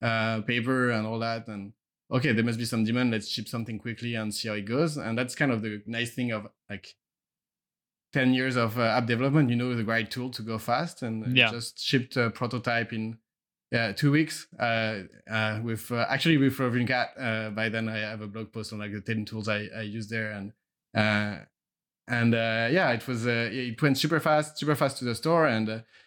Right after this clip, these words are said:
Speaker 1: with some machine learning and, uh, on-device machine learning by then. So it was, uh, and it kind of got caught up. Like, you try a dozen ideas and some kind of stay on the wall and some, like,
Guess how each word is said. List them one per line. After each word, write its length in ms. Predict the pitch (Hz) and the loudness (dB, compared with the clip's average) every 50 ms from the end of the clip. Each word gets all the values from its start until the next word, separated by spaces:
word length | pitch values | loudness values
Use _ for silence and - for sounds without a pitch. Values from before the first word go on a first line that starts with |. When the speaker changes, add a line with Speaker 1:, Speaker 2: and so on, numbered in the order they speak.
| _ _ - | _ _ 0
Speaker 1:
with 120 | 123 110 | 0 2
some 160 | - - 135 | 4 4 4
machine 300 | 131 131 131 123 - 139 | 4 4 4 2 2 2
learning 320 | 131 135 135 135 135 135 131 | 4 4 4 4 4 4 4
and, 180 | 120 117 117 | 4 4 4
uh, 240 | 117 113 113 113 113 90 | 4 4 4 2 2 4
on-device 400 | 131 131 123 127 127 131 127 120 | 4 4 4 4 4 2 0 0
machine 240 | 131 117 - 123 117 | -2 -2 -2 -2 0
learning 260 | 120 123 127 131 131 | 0 0 0 0 0
by 140 | 135 135 139 | 0 0 0
then. 240 | 135 147 147 147 143 | 0 0 -2 -2 -2
So 240 | - 127 113 107 | -4 -6 -6 -6
it 200 | 107 107 104 - | -6 -8 -10 -10
was, 200 | 117 110 104 104 | -12 -12 -10 -10
uh, 240 | 110 104 104 104 85 - | -8 -8 -8 -8 -6 -6
and 120 | 110 113 | -4 -4
it 120 | 113 110 | -4 0
kind 140 | - 156 151 | 0 2 2
of 120 | 156 147 - | 2 2 0
got 240 | - 135 127 - _ | -6 -8 -8 -8 _
caught 160 | - 139 143 | 2 4 6
up. 160 | 165 175 117 110 | 6 6 4 4
Like, 180 | 113 110 - | 0 -2 -2
you 80 | - 113 | -4 -2
try 200 | - - 127 127 | 0 2 2 2
a 180 | 120 113 113 | 2 2 0
dozen 340 | 117 107 113 117 117 131 123 | -2 -2 -2 0 2 2 2
ideas 400 | 120 117 104 104 127 151 175 165 147 | 2 2 0 2 2 2 2 2 2
and 140 | 120 110 | -2 -2
some 420 | 104 - 135 120 117 113 - - 110 - | -4 -4 -6 -6 -8 -10 -14 -16 -8 -4
kind 160 | - 123 117 | -2 -2 -2
of 120 | 110 104 | -2 -4
stay 200 | - - - 120 | -6 -6 -4 -2
on 100 | 113 117 | -2 0
the 80 | 113 110 | 0 -2
wall 240 | 107 107 110 120 117 | -2 -2 -4 -4 -4
and 160 | 107 107 104 | -6 -6 -8
some, 240 | - 113 104 107 107 | -10 -12 -14 -14 -14
like, 200 | 98 104 113 | -16 -18 -16